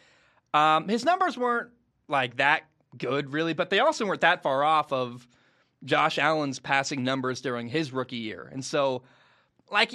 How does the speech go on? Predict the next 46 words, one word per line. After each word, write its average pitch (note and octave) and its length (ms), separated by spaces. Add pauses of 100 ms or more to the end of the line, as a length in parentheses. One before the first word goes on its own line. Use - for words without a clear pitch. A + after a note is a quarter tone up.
(120)
I D4 120
don't F3 100
know. C3 60
It's F#3 280
too D#4 180
early G#3+ 240
to F3+ 60
give F3 200
up E3+ 160
on D#3+ 120
Justin D#3 320
Fields. C#3+ 420
I C#3+ 140
think D3+ 140
there's C#3 160
clearly D#3 360
a B2+ 40
lot C3+ 200
of C3+ 80
potential C#3 460
there. C3+ 420 (1400)
What G3+ 160
I A3+ 80
really D4 300
didn't A#3 280
like F3+ 320
was D3+ 220
that C#3 280 (540)
they F3+ 340
didn't G#3 260
have F#3 240
him D#3+ 140
run D#3+ 200
the C#3+ 60
ball C#3 300
very A#2 280
much, A2+ 380
in C3 120
my C3 160
opinion. A2+ 460
As C3+ 100
far G3 220
as, F3 300 (720)
I E3+ 140
don't C3+ 140
know, A2+ 280